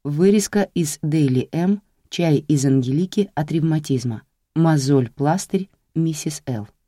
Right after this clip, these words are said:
Двенадцать часов. Репетиция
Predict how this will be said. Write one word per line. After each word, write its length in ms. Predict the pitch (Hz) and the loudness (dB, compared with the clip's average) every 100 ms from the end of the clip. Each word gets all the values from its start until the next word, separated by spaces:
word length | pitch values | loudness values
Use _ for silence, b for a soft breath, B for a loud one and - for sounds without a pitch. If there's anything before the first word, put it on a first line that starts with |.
| _ _ _ _ _ _ _ _ | _ _ _ _ _ _ _ _
Двенадцать 560 | 156 165 175 170 190 196 | -4 0 0 0 -4 -6
часов. 480 | 196 - 147 139 - _ _ _ _ | -6 -4 -4 -4 -10 _ _ _ _
Репетиция 760 | 156 160 147 185 190 - 208 | -2 0 0 -2 -4 0 0